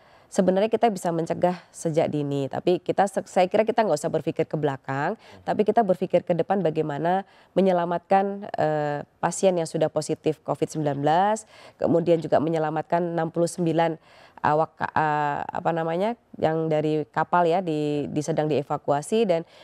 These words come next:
Speaker 1: juga mencegah terjadinya perluasan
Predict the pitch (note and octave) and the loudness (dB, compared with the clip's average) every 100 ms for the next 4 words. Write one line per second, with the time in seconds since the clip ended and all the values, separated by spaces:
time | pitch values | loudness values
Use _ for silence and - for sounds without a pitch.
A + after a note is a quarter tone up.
0 | - - F#3+ A3 - G#3+ G3+ F#3+ E3 C#3 | -6 0 4 4 4 2 -2 -4 -2 -2
1 | B2+ B2+ D3 G#3+ _ _ - G3 E3+ F3 | -2 -2 -4 -4 _ _ 0 2 4 2
2 | D#3+ E3 D#3+ F3+ G3+ A3 _ - G#3+ G#3+ | 2 -2 -2 0 -2 -4 _ 0 2 2
3 | G3+ G3 F#3 G#3+ G#3 A3 | 0 -2 -4 -2 -2 -4